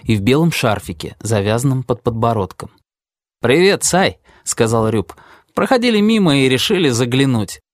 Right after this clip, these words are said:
Наше счастье, что застали хозяина дома». «Заходите, заходите!» — воскликнул я, обрадованный как мальчишка. «Хорошо надумали, что пришли». Рюб представил мне свою спутницу.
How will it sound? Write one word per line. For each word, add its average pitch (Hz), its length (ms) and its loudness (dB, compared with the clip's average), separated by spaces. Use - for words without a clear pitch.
Наше 127 320 0
счастье, 190 440 0
что - 200 2
застали 170 440 0
хозяина 123 500 0
дома». 117 320 0
«Заходите, 220 760 2
заходите!» — 240 720 2
воскликнул 123 540 0
я, 170 260 2
обрадованный 160 640 2
как 226 280 -2
мальчишка. 160 680 0
«Хорошо 208 500 2
надумали, 220 540 2
что 143 200 -2
пришли». 147 540 -2
Рюб 120 320 2
представил 151 580 0
мне 139 160 2
свою 147 260 0
спутницу. - 720 -4